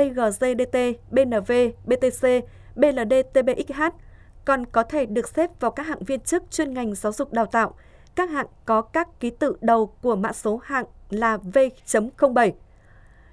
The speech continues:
Riêng đối tượng giáo viên thuộc biên chế trả lương của các cơ sở giáo dục công lập làm nhiệm vụ tổng phụ trách đội, hướng dẫn thực hành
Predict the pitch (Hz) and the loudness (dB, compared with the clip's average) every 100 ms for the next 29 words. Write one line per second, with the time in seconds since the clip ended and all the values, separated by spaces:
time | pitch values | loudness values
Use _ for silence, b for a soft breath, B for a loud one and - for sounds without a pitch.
0 | b 208 226 302 262 254 190 196 226 226 | b -8 0 2 2 0 -4 0 -2 0
1 | 285 269 190 - 269 233 233 233 - 233 | -4 -2 -4 0 -2 0 -2 -2 -2 -2
2 | 220 262 247 214 196 311 269 247 233 175 | -2 -4 0 -2 0 -2 -2 -2 -2 -2
3 | 202 196 - 294 269 247 - 214 226 214 | -2 -2 -2 -2 0 0 0 -2 -2 -2
4 | 214 202 240 175 240 170 - 170 311 269 | -2 0 0 -2 -2 -2 -2 -2 -2 2
5 | 240 196 b b b 262 262 233 254 330 | 2 2 b b b 2 2 -4 -2 -4
6 | 247 220 | -2 -4